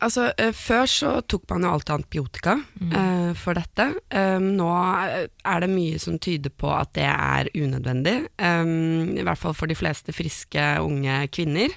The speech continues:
Speaker 1: eh, som ikke er gravide og sånn.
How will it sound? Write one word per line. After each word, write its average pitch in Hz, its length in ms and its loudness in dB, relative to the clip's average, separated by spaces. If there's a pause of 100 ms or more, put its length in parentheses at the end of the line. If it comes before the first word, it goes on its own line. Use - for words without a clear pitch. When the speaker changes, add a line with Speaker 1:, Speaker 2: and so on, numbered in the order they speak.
(460)
Speaker 1:
eh, 180 760 4
som 180 180 -2
ikke 165 180 -2
er 156 100 0
gravide 165 360 -2
og 170 80 0
sånn. 233 160 2